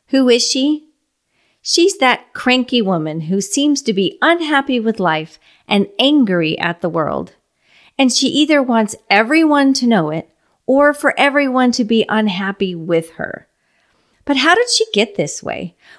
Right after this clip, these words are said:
Where did her bitterness come from? And how did it grow to the point where now it not only affects her,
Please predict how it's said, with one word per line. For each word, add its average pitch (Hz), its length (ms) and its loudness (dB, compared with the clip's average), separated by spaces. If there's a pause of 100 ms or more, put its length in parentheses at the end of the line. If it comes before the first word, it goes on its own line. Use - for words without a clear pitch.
Where 359 380 4
did 320 180 2
her 294 240 0
bitterness 254 680 0
come 233 400 -2
from? 160 360 -4
And 233 160 0
how 269 320 0
did 392 200 0
it 392 160 -2
grow 254 320 2
to 269 160 -6
the 262 120 0
point 226 440 -2
where 190 360 0 (320)
now 302 320 2
it 339 140 0
not 226 400 2
only 233 360 0
affects 202 500 -4
her, 214 500 -4